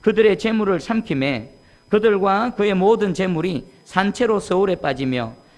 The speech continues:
땅이 그 위에 덮이니 그들 회중 가운데서 망하니라." 아멘. 모세가 이렇게 말합니다.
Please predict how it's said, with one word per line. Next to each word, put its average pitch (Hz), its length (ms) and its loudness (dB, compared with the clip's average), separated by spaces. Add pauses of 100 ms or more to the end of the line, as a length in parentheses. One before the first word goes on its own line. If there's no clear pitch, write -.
(140)
땅이 214 280 0
그 175 180 2
위에 202 280 2
덮이니 165 560 -4 (280)
그들 208 500 0 (120)
회중 185 300 0
가운데서 170 680 -2 (200)
망하니라." 170 760 -2 (300)
아멘. 147 400 -4 (520)
모세가 269 380 2
이렇게 269 240 -2
말합니다. 160 600 -2